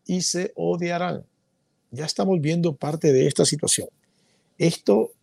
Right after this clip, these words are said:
es algo muy triste, pero el tiempo de la enfermedad del coronavirus ha desatado algo muy terrible. Ha desatado prácticamente odios entre unos con otros. Ha desatado diferencias y muy fuertes. Gente que se quería, gente que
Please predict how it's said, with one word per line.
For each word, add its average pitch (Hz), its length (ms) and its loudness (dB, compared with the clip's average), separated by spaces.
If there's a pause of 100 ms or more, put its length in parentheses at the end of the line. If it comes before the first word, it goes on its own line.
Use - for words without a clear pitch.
(480)
es - 80 -6
algo 151 180 2
muy 151 220 2
triste, - 520 -2 (720)
pero 127 280 2
el 120 100 -4
tiempo 165 460 2
de 143 160 4
la 127 80 0
enfermedad 127 580 0
del 175 80 4
coronavirus 120 800 0 (400)
ha - 140 4
desatado 143 600 2
algo 143 260 -4
muy 170 380 2
terrible. 160 520 -2 (480)
Ha 120 120 0
desatado 139 720 0 (100)
prácticamente 131 960 -2
odios 151 420 6
entre 127 220 0
unos 139 360 0
con 143 180 -4
otros. - 440 -4 (460)
Ha 123 120 0
desatado 139 560 6
diferencias 135 760 0
y 123 40 -6
muy 156 160 2
fuertes. 143 540 -2
Gente 147 340 0
que 151 100 4
se 131 280 0
quería, 127 480 0
gente 143 440 -2
que 127 220 0